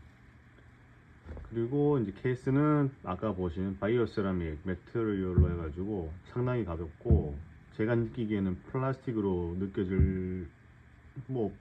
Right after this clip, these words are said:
비슷한 재질로 제가 보기엔 느껴져요, 저한테는. 자, 이제 뒷면에 보시면 아까 보셨던 이렇게 컨셉별로 다 다르게 나오죠.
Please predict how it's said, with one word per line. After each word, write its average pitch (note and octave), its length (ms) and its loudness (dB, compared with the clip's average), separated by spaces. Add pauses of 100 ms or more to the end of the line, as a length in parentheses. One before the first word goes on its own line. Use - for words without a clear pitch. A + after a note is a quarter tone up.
(120)
비슷한 C#3 480 0
재질로 C#3 1040 4
제가 A2+ 220 0 (400)
보기엔 A2+ 280 4
느껴져요, G2 500 0
저한테는. E2+ 440 -6 (1700)
자, G2+ 80 -2
이제 F#2 220 0
뒷면에 A#2+ 380 4
보시면 G2+ 420 2
아까 G#2+ 260 0
보셨던 F#2 680 -4 (1300)
이렇게 F2 260 -6
컨셉별로 A2 580 -2
다 F2+ 200 -4
다르게 G2+ 280 -2
나오죠. F2 460 -2